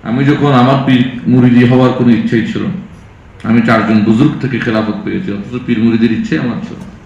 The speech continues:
আমি কন্ডিশন কিছু দিয়েই পীর মুরিদিতে নেমেছি, কিছু কন্ডিশন দিই। আমি দেখেছি আমার সেই কন্ডিশন ঠিক আছে, তা কি? আমি যদি কাউকে একবার ভালোবাসার দৃষ্টিতে দেখি,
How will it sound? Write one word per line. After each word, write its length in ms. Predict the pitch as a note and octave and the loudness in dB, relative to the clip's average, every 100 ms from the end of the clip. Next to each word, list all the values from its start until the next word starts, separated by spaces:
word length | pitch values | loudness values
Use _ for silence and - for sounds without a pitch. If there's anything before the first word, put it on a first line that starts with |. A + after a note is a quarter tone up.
| - - - - | -20 -20 -20 -6
আমি 200 | - D3+ | 2 4
কন্ডিশন 480 | D#3 C#3+ D3+ F#3+ E3 | 6 4 6 6 6
কিছু 240 | D#3 D3 | 4 0
দিয়েই 500 | C3 B2+ D3 G3+ - - - | 0 2 2 0 -4 -14 -12
পীর 120 | - A#2+ | -4 0
মুরিদিতে 460 | A#2 A2 G#2+ G#2+ | 0 0 -2 -2
নেমেছি, 340 | G2+ F#2+ F#2 - - - - | -4 -4 -4 -8 -16 -20 -16
কিছু 160 | - A2 | -12 -6
কন্ডিশন 480 | C#3 C3+ C#3+ C3+ A2 | -4 0 0 0 -4
দিই। 140 | G2 - - - - - - | -6 -10 -16 -20 -20 -20 -8
আমি 180 | - C#3+ | 0 4
দেখেছি 400 | D3 D3+ G#3 F3+ | 4 4 0 0
আমার 180 | C3+ C#3 | 0 0
সেই 160 | - | -2
কন্ডিশন 420 | C#3 A#2+ A#2+ B2 G#2+ | -2 -2 -2 -4 -6
ঠিক 180 | - A2+ | -8 -8
আছে, 180 | G#2 G2 | -6 -6
তা 200 | - A#2+ | -2 -2
কি? 200 | - F3 - - - - | -2 -8 -10 -14 -20 -12
আমি 220 | A#2 B2+ | -8 -4
যদি 200 | C#3 C#3 | -4 -2
কাউকে 300 | C3 B2 D3 | -2 -2 -2
একবার 560 | F#3+ - C3 D#3+ E3 | -2 0 2 4 2
ভালোবাসার 720 | - D3 D3+ C3+ - C3+ C3 - | 2 0 0 -2 0 0 0 -4
দৃষ্টিতে 380 | A2 - A2+ | -6 -6 -4
দেখি, 420 | G#2 A2 A2 A2 | -2 -2 -2 -6